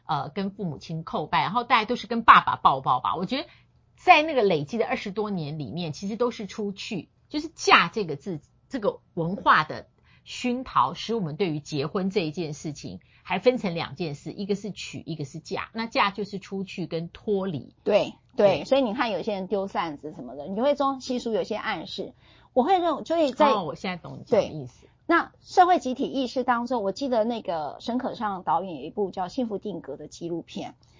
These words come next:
Speaker 2: 那，那有，有个妻子哦，一个女性刚结婚的时候，她讲了一句话，我到这时候还是特别深刻。她说：“我不知道结这个婚原来可以跟自己的家离这么远。”
Speaker 1: 嗯。
Speaker 2: 其实就是桃园、台北的远，远。她说：我从来没有想过结婚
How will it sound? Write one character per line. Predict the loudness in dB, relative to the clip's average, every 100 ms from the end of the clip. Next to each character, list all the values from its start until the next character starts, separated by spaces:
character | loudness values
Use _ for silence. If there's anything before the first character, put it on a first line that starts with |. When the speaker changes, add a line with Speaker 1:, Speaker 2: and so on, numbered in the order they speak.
| _
Speaker 2:
那， | 2 4
那 | 6
有， | 4 2
有 | 0 0
个 | 0
妻 | -4 -4 -4
子 | -4
哦， | -4
一 | -2
个 | -2
女 | -4 -4
性 | -4
刚 | -2 -4 -4
结 | -6
婚 | -6
的 | -6
时 | -6
候， |
她 | -8
讲 | -8 -10
了 | -10
一 |
句 | -10
话， | -8 -6
我 | -8 -10 _ -6
到 | -2
这 | 0 0
时 |
候 | 0
还 | -2
是 |
特 | -4
别 | -8 -8
深 | -10 -10
刻。 | -10 -12 _ _ -6
她 | -4
说 | 0 0
：“我 |
不 | 0 -2
知 |
道 | -2
结 | -2 -4 -2
这 | -4
个 |
婚 | -4 -8 -8
原 | -10
来 | -10 -14 -20 _ -10
可 | -4
以 | -4
跟 | -4 -8
自 | -6 -6
己 |
的 | -8
家 | -10 -10 -10 -8
离 | -12 -12
这 | -12
么 | -12
远。” | -12 -18 -20 _ _ _ _ _
Speaker 1:
嗯。 | -8 -6 0
Speaker 2:
其 | 2
实 | 4
就 | 2
是 | 2
桃 | 2 2
园、 | 2 -2
台 | 0 2
北 | 2 -2
的 | -4
远， | -10 -18 _
远。 | -10 -10 -10 -6
她 | -2
说： | 2
我 | 2 2
从 | -2 -2
来 | -2 -2
没 | -4
有 | -6
想 | -6 -8 -2
过 | 0 -2
结 | -4 -4 -2 2
婚 | 4 4 2